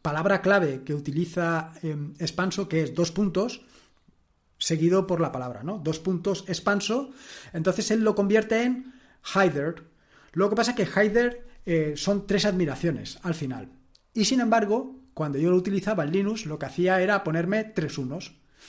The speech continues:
Claro, era como si, eh, las mayúsculas no las tuviera en cuenta o alguna cosa por el estilo. Sin embargo, pues, en fin, buscando un poco la documentación, que tampoco es que me había calentado mucho la cabeza en la ocasión anterior,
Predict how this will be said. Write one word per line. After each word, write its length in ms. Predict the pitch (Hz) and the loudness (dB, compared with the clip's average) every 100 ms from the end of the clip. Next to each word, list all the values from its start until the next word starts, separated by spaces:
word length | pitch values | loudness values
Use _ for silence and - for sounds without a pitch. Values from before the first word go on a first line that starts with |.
| - - | -20 0
Claro, 240 | 208 202 | 4 6
era 180 | 202 247 | 6 4
como 180 | 233 208 | 2 0
si, 400 | - 190 180 - | 2 2 2 0
eh, 200 | 185 175 | 0 2
las 220 | 165 165 156 | 2 0 0
mayúsculas 560 | 156 196 202 214 190 | 0 -2 0 0 2
no 100 | 175 | 2
las 220 | 180 165 | 0 0
tuviera 240 | - 165 160 | 0 2 0
en 80 | 143 | 0
cuenta 440 | 220 247 233 233 | 0 2 0 0
o 100 | 175 | 0
alguna 280 | 151 165 165 | 0 -2 -2
cosa 320 | 170 180 - - | -4 -6 -10 -12
por 140 | - 135 | -8 -6
el 120 | 120 | -8
estilo. 380 | - 147 - - - - - - - | -8 -10 -10 -16 -20 -20 -16 -16 -6
Sin 180 | - 160 | 2 2
embargo, 420 | 156 196 208 220 | 4 4 4 2
pues, 320 | 160 139 - | 0 -4 -8
en 180 | 139 131 | -10 -6
fin, 300 | - 185 131 | 0 0 0
buscando 440 | 139 - 165 170 170 | -4 -4 -2 2 0
un 120 | 165 | 0
poco 180 | 170 165 | -2 0
la 100 | 160 | 0
documentación, 760 | 160 160 151 139 190 208 214 | 0 -2 -2 0 0 0 -4
que 180 | - 123 | -10 -10
tampoco 480 | 123 113 143 143 143 | -10 -12 -12 -6 -6
es 80 | 139 | -4
que 160 | 160 | -4
me 120 | 143 139 | -4 -4
había 240 | 147 156 | -2 -2
calentado 440 | 151 147 147 151 | -2 -4 -4 -4
mucho 320 | 147 156 160 151 | -2 -4 -4 -6
la 140 | 147 | -4
cabeza 540 | 147 185 - 127 123 _ | -4 -4 -4 -10 -12 _
en 180 | 165 135 | -8 -6
la 80 | 131 | -8
ocasión 300 | 139 170 165 | -6 -2 -2
anterior, 440 | 160 170 208 | 0 2 0